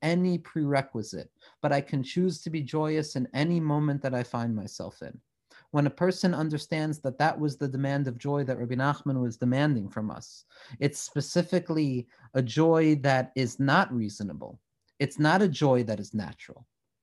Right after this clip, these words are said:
Rabbi Nachman is not saying, "Look at the world, it's so obvious to be joyous." Rabbi Nachman is saying, "Chevra, look at the world." Look how obvious it is not to be joyous. And that is why you have to force yourself to be joyous.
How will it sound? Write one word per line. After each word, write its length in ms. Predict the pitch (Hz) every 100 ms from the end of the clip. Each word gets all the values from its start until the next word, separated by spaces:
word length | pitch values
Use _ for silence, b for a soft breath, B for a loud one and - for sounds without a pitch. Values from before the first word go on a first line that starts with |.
| 127
Rabbi 120 | 135
Nachman 360 | 151 175 185
is 160 | 170 156
not 200 | 156 147
saying, 280 | - 147 139
"Look 180 | 147 151
at 100 | 135
the 80 |
world, 300 | 139 135 131
it's 100 | 120
so 140 | - 139
obvious 420 | 123 123 123 113
to 100 | -
be 100 | 117
joyous." 640 | 110 113 78 64 - - - B B
Rabbi 120 | 131
Nachman 340 | 143 156 160 156
is 100 | 147
saying, 220 | 160 151
"Chevra, 400 | 135 175 160 151
look 180 | 165 170
at 80 | 180
the 80 |
world." 480 | 156 165 170 76 - _ b b -
Look 160 | 160
how 140 | 180 156
obvious 480 | 151 170 185 165
it 100 | 165
is 140 | 156 147
not 240 | 170 196
to 80 | 185
be 120 | 135
joyous. 560 | 110 113 73 - - - B B
And 160 | 135 139
that 180 | 160 175
is 140 | 170
why 100 | 165
you 100 | 165
have 140 | 160
to 60 | -
force 360 | - 208 185 -
yourself 360 | 120 107 95
to 80 | -
be 100 | 107
joyous. 580 | 104 82 - - -